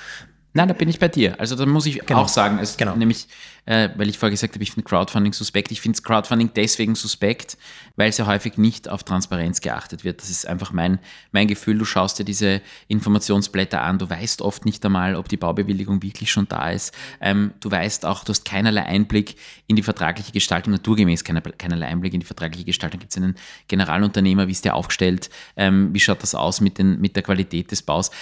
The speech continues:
Speaker 1: Also da habe ich einfach meine, meine, meine Sorgen und meine Risiken und dafür ist eine Rendite von fünf bis sieben Prozent aus meiner Sicht zu niedrig. Bin ganz bei dir,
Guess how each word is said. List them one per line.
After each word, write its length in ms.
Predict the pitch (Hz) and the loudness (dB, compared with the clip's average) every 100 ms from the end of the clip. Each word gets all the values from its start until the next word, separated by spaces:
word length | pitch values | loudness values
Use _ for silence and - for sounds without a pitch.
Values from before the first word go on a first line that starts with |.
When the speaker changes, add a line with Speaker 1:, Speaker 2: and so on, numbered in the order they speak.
| - | -8
Speaker 1:
Also 180 | 101 110 | -4 -2
da 260 | 87 113 | 0 0
habe 140 | 120 104 | 0 -2
ich 100 | - | 0
einfach 280 | 98 104 | -2 0
meine, 400 | 98 95 95 95 - | 0 2 2 0 -2
meine, 400 | 98 92 92 90 | 0 2 2 0
meine 180 | 92 92 | 0 0
Sorgen 200 | 82 87 101 | 0 0 0
und 100 | 95 | 2
meine 160 | 92 | 2
Risiken 480 | 92 95 92 104 107 | 0 -2 -4 0 2
und 160 | 101 101 | 2 0
dafür 260 | 92 - | -2 -2
ist 180 | 85 107 | -4 -2
eine 300 | - 98 95 - - | 0 0 -2 -6 -4
Rendite 400 | 98 98 117 - | -2 -2 -6 -2
von 120 | 101 | -2
fünf 260 | - 107 - | 0 -2 -2
bis 140 | 95 | -4
sieben 160 | 101 101 | -2 -2
Prozent 280 | - 98 95 | -2 -4 -4
aus 140 | - | -2
meiner 220 | 90 113 | 0 0
Sicht 160 | 117 104 | -2 -2
zu 80 | 101 | 0
niedrig. 260 | 104 120 - - - - | 0 -2 -8 -20 -12 0
Bin 160 | 107 | 2
ganz 260 | 104 98 - | 4 4 4
bei 80 | 120 | 0
dir, 300 | 110 117 | 2 0